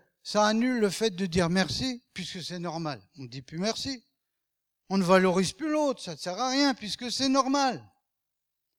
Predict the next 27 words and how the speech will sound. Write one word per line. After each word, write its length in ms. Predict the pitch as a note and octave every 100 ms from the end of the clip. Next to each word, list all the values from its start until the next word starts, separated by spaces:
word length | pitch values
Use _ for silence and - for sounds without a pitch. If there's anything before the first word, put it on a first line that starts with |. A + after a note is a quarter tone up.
| _ _ _
Voyez 240 | F#3+ C4 C#4
où 80 |
on 200 | G#3 F3+
en 140 | E3+ D#3+
arrive 380 | D#3+ F3 D#3 -
quelquefois. 600 | D3+ B2+ C#3+ - G#2+ - _ _ _ _
Parce 220 | - G#3+ -
qu'on, 340 | B3 A3 G3+
on 180 | F3 G#3
a, 180 | G#3 A3 -
on 180 | F#3+
a 120 | G3+ F#3+
tout 180 | A#3
mis 160 | A3+ A3+
dans 220 | G#3+ F3
un 100 | F#3
cadre, 440 | D#3 A#3+ B3+ G#3 E3
et 60 |
puis, 440 | - F3+ D#3 C3+ A2+ _ _ _ _ _
voilà, 180 | G#3+ F#3+
on 160 | C3 D3+
laisse 260 | F#3+ D3+
aller 280 | F3+ D#3 D#3+
les 100 | D#3
choses 320 | C3+ F#3+ G#3
comme 180 | - E3
ça. 300 | - F#3+ G#3+